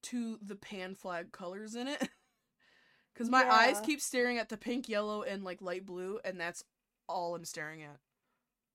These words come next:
Speaker 2: Yeah, I, it's, it's, it's not good. I don't like it.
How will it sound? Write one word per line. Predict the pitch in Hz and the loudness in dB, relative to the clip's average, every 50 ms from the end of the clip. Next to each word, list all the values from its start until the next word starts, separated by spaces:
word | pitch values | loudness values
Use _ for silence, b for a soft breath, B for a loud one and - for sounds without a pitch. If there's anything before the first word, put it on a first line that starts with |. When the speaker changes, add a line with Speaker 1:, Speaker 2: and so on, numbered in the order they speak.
| _ _ _ _ _ _ _ _ _ _ _ _ _ _ _ _ _ _ _ _ _ _ _ _ _ _ _ | _ _ _ _ _ _ _ _ _ _ _ _ _ _ _ _ _ _ _ _ _ _ _ _ _ _ _
Speaker 2:
Yeah, | 226 226 233 220 208 202 190 - | -6 -2 -2 0 0 -2 -2 -2
I, | 220 226 220 220 _ _ _ _ _ _ | -2 -2 -4 -6 _ _ _ _ _ _
it's, | 269 285 - - 185 170 - _ | -6 -6 -6 -8 -14 -14 -8 _
it's, | - 202 190 190 - - | -2 -2 -2 -4 -10 -8
it's | - 180 180 - | -8 -8 -8 -8
not | 165 160 - - _ | -12 -12 -12 -12 _
good. | - - - - - _ _ _ _ | -14 -14 -14 -16 -18 _ _ _ _
I | - 202 | -10 -8
don't | 196 170 - - | -8 -8 -10 -12
like | - - - _ - | -16 -20 -20 _ -20
it. | - | -20